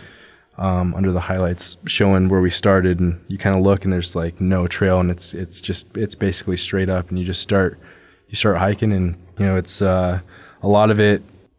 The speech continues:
either using your ice axe or trekking poles, or you're on all f-, all fours kinda holding onto roots and pulling yourself up. But it was kinda funny 'cause those guys put on their rain pants to start, and I was like, "Why are you guys putting on your rain pants?" And they're like, "Well, this brush is wet, you're gonna get wet." So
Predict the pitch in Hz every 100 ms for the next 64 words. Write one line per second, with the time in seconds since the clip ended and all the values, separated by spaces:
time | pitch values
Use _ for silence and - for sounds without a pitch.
0 | - 107 98 101 95 98 92 98 92 101
1 | 92 92 - 98 98 92 101 101 98 95
2 | 95 95 98 92 90 - - - 98 -
3 | 98 98 - 98 85 101 98 95 95 92
4 | 90 98 104 - 87 87 - - - -
5 | 104 98 95 90 - 92 - 98 90 95
6 | 87 - - - - _ - 104 - 123
7 | 113 - 110 98 90 90 101 98 98 95
8 | - 101 95 87 87 95 92 95 92 -
9 | 80 - 104 98 92 - - _ - 147
10 | 95 92 95 87 92 101 110 104 - 101
11 | 92 85 92 98 - 87 82 90 85 92
12 | 95 92 - 101 98 90 92 95 - 92
13 | 92 90 90 - 95 95 92 - 98 85